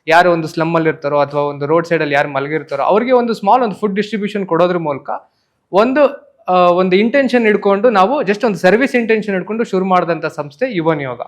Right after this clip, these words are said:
ಆಗ ಅದಕ್ಕೆ ಒಂದು ಹೆಸರು ಇರ್ಲಿಲ್ಲ, ಒಂದು ಸರಿಯಾದಂಥ ಒಂದು ಮಾರ್ಗದರ್ಶನ ನಮಗೂ ಇರ್ಲಿಲ್ಲ, ಏನೂ ಇಲ್ಲ. ಸುಮ್ನೆ ಒಂದು ಸಮಾಜ ಸೇವೆ ಮಾಡ್ಬೇಕು, ನಮ್ಮ ಒಂದು ಯೂತ್ ಆಗಿ ನಾವೇನಾದ್ರು ಒಂದು ಮಾಡ್ಬೇಕು. Because ಅವಾಗ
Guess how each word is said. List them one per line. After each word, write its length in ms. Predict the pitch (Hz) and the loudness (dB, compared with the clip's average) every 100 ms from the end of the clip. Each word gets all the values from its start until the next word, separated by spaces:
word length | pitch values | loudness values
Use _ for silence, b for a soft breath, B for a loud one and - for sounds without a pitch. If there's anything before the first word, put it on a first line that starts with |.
| - _ _ _ - | -16 _ _ _ 0
ಆಗ 220 | 160 180 | 4 6
ಅದಕ್ಕೆ 280 | 190 180 180 | 4 2 2
ಒಂದು 160 | 185 160 | 0 0
ಹೆಸರು 320 | 143 190 214 | 0 2 4
ಇರ್ಲಿಲ್ಲ, 560 | 190 180 175 185 226 b b _ | 2 2 2 0 -2 b b _
ಒಂದು 260 | 151 165 160 | -6 -2 0
ಸರಿಯಾದಂಥ 540 | 160 160 180 170 170 | 2 2 4 2 2
ಒಂದು 240 | 175 165 156 | 2 2 2
ಮಾರ್ಗದರ್ಶನ 520 | 147 170 180 180 165 | 4 4 2 0 -2
ನಮಗೂ 340 | 147 160 196 | -2 2 2
ಇರ್ಲಿಲ್ಲ, 200 | 175 160 | 2 0
ಏನೂ 200 | 175 214 | 0 0
ಇಲ್ಲ. 100 | 202 | -2
ಸುಮ್ನೆ 220 | 160 254 | -4 2
ಒಂದು 500 | 277 240 285 - - - | 2 4 2 0 -6 -6
ಸಮಾಜ 380 | - 190 233 | 0 4 4
ಸೇವೆ 260 | 233 220 214 | 2 2 2
ಮಾಡ್ಬೇಕು, 560 | 196 160 208 202 196 175 | 4 4 4 2 0 -2
ನಮ್ಮ 220 | 160 196 | 0 2
ಒಂದು 300 | 202 202 185 | 2 2 0
ಯೂತ್ 280 | 175 220 208 | 0 0 2
ಆಗಿ 260 | 185 190 | 2 2
ನಾವೇನಾದ್ರು 380 | 170 160 208 214 | 0 0 2 2
ಒಂದು 140 | 190 | 0
ಮಾಡ್ಬೇಕು. 340 | 156 170 165 160 | -2 -2 -4 -8
Because 260 | 165 208 | -4 0
ಅವಾಗ 180 | 190 190 | 2 2